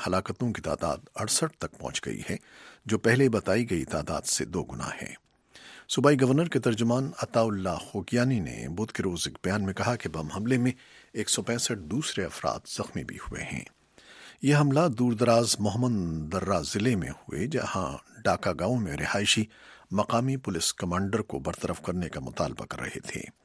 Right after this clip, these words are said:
طالبان نے حملے میں ملوث ہونے کی تردید کی ہے۔ اور صوبائی محکمہ تعلیم کے ڈائریکٹوریٹ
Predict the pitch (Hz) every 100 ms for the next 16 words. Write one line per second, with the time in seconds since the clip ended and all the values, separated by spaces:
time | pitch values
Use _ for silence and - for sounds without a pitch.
0 | _ _ - - - - - 127 127 160
1 | 135 120 127 113 107 107 101 95 90 92
2 | 87 87 - - - 123 113 80 - 71
3 | - - 95 82 73 - - 53 - -
4 | - _ _ - - - - 131 131 139
5 | 180 151 135 - 135 127 120 147 131 104
6 | 104 107 - - 143 156